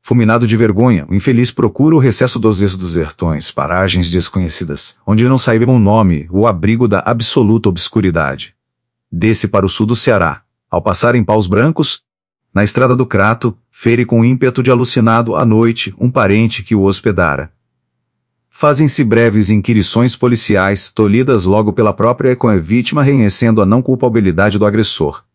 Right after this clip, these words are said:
Salva-se da prisão. Prossegue depois para o sul à toa na direção do Crato. E desaparece. Passam-se dez anos. O moço infeliz de Quixeramobim ficou de todo esquecido.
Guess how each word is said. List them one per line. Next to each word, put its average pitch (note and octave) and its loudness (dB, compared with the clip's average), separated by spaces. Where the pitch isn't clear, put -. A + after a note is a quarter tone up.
Salva-se C3+ 2
da A#2+ 2
prisão. F#2 -2
Prossegue C3+ 0
depois C3 0
para A#2+ 0
o F#2 0
sul C3+ 0
à C3 -2
toa A#2+ 2
na E2+ 0
direção A#2+ 0
do B2 0
Crato. G2 -4
E C#3 0
desaparece. D3 0
Passam-se C#3+ 0
dez A2+ 2
anos. D#2+ -2
O D3+ 2
moço E3 2
infeliz C3+ 2
de B2 -2
Quixeramobim A#2+ 2
ficou C3+ 0
de G#2+ 0
todo B2 0
esquecido. F2 -2